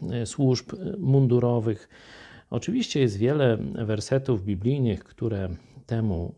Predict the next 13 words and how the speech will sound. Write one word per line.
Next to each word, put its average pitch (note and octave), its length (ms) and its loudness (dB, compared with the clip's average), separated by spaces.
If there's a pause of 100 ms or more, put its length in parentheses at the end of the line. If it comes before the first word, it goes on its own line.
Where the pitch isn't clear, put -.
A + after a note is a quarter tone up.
(140)
przeczą, F#2+ 680 -4 (540)
e, G2 120 -4 (100)
ale G3 340 0
dzisiaj C3+ 400 0
chciałem A#2 420 -2
wam G#2+ 280 0 (360)
pokazać G2+ 680 -4
pewną E3 420 -2
analogię, A#2 580 0
której D#3+ 580 2
sam F3+ 340 -2 (140)
Jezus E3+ 560 0 (160)
użył. A2+ 500 4